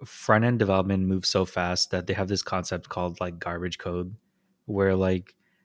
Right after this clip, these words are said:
if you know that the U I changes, like, X amount of times or whatever, and your code is not gonna live that long, a lot of times they prioritize shipping the code versus, like, shipping good code.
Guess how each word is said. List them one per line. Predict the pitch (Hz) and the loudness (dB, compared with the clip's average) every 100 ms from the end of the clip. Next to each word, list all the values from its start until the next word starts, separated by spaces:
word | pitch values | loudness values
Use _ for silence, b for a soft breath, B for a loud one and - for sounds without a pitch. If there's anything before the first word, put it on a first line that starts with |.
| _ _ - | _ _ -2
if | 117 135 | 0 6
you | 131 | 6
know | 104 98 98 101 | 8 6 6 4
that | 95 95 92 95 107 | 2 4 4 2 -2
the | 95 | -2
U | 92 92 | 0 2
I | 90 | 2
changes, | 90 - 90 92 90 | -2 -4 -2 -2 -2
like, | 95 90 - | -2 -4 -4
X | 95 - | -6 -4
amount | 98 90 90 | -2 0 -2
of | |
times | - 90 90 90 | -2 -2 -2 -2
or | |
whatever, | 92 95 98 104 - _ - | 0 0 0 -2 -6 _ -6
and | 101 | -2
your | 92 90 | 0 0
code | - 92 92 | 0 0 0
is | 85 | 0
not | 92 90 | -2 -2
gonna | 90 | -4
live | 87 90 90 87 _ | -4 -4 -6 -12 _
that | 92 90 | -4 -2
long, | 92 92 104 110 _ _ _ _ - | -2 -4 -4 -8 _ _ _ _ 0
a | 95 | 4
lot | 98 110 | 6 6
of | |
times | 104 98 98 90 | 4 2 2 2
they | 95 | 0
prioritize | - 92 90 90 92 87 | 0 0 0 0 -2 -2
shipping | - 95 - 90 | -4 -6 -4 -4
the | 90 | -4
code | - 90 95 | -2 -2 -2
versus, | 90 87 - 87 90 | -4 -6 -6 -6 -6
like, | 87 | -8
shipping | - - 85 87 85 | -8 -10 -8 -10 -8
good | 85 87 | -10 -6
code. | 98 101 | -4 -4